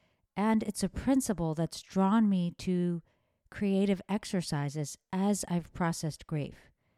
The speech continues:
When you are holding pain, that emotion cannot dissipate purely on its own. It must be converted, and whatever we make of it is what lives in us. I have found it to be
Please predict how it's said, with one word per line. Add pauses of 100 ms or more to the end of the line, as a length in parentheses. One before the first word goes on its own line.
(480)
When
you
are
holding
pain, (480)
that
emotion
cannot
dissipate (400)
purely
on
its
own. (600)
It
must
be
converted, (580)
and
whatever
we
make
of
it (120)
is
what
lives (100)
in
us. (1160)
I
have
found
it
to
be